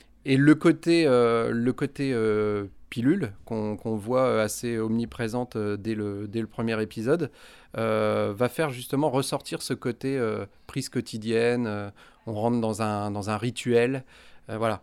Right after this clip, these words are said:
Donc ça c'est, c'est le premier, euh, c'est le premier aspect. Euh, le deuxième aspect, euh, que je trouve assez intéressant avec ces, ces histoires de, de traitement, de médicaments, c'est qu'on sait pas toujours, euh, ce qu'on, ce qu'on absorbe et on sait pas toujours,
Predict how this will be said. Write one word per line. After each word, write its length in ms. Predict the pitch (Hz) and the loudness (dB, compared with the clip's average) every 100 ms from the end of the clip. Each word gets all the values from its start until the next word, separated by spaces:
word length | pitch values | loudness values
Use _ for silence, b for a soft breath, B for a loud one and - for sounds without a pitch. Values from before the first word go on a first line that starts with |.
| - | -6
Donc 220 | 113 104 | -6 -2
ça 160 | 151 | 0
c'est, 360 | 147 139 123 117 | 0 0 0 0
c'est 180 | 113 131 | -2 -4
le 40 | |
premier, 460 | 113 - 135 135 135 | -6 -2 0 2 2
euh, 300 | 123 113 113 | 2 0 -2
c'est 160 | 107 127 | -4 -6
le 60 | |
premier 280 | - 127 127 | -4 -2 0
aspect. 340 | 120 - - 104 _ b b b - | 0 -2 -8 -10 _ b b b -2
Euh, 120 | 120 | 2
le 160 | 120 | 4
deuxième 380 | 120 135 131 151 | 4 2 4 4
aspect, 500 | 139 139 - 180 208 B B B - | 4 2 0 0 0 B B B -14
euh, 300 | 117 117 123 | -8 -6 -6
que 60 | 110 | -6
je 160 | 110 | -4
trouve 240 | 131 - 139 | -4 -2 2
assez 200 | 135 - | 2 2
intéressant 640 | 135 143 127 131 - 165 | -2 0 0 -2 -2 -2
avec 240 | 143 123 | 0 -2
ces, 640 | - - 117 113 113 113 113 B B B B | -6 -8 -4 -4 -4 -4 -8 B B B B
ces 340 | - 120 110 | -8 -4 -4
histoires 240 | 120 147 | 0 2
de, 140 | 131 123 | 4 4
de 120 | 117 | 2
traitement, 480 | 113 - 127 131 135 | 0 -2 0 2 2
de 60 | |
médicaments, 640 | 123 120 117 131 123 147 170 B B | 2 2 0 0 2 0 -4 B B
c'est 180 | - 131 | -8 -6
qu'on 140 | 117 | -2
sait 160 | 127 135 | -2 -2
pas 160 | - 160 | -2 -4
toujours, 420 | - 147 156 139 | -4 -6 -2 2
euh, 120 | 120 | 2
ce 100 | 113 | 0
qu'on, 600 | - 120 117 113 113 113 | -6 -4 -2 -2 -2 -4
ce 100 | - | -4
qu'on 120 | 131 | -2
absorbe 460 | 123 120 - 127 113 | -2 -2 -2 -2 0
et 60 | |
on 80 | 110 | -4
sait 160 | 110 113 | -4 -8
pas 240 | - 170 | -6 -10
toujours, 760 | 160 - - 139 139 160 175 | -10 -14 -10 -6 -2 -2 -2